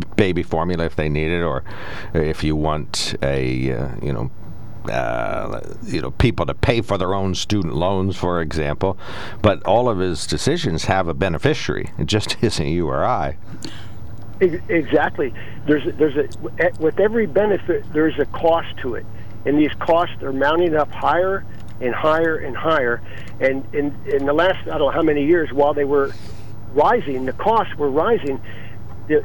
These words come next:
Speaker 2: the interest to pay them off was basically minimal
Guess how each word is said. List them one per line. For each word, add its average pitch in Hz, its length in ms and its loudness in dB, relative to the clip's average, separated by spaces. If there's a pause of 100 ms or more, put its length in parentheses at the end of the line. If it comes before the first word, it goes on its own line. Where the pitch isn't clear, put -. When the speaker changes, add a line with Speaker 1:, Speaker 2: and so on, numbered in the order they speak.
Speaker 2:
the 143 380 0
interest 214 380 4 (260)
to 156 100 -6
pay 196 280 4
them 170 220 0
off 202 360 2
was 143 140 0 (180)
basically 170 460 2
minimal 147 560 2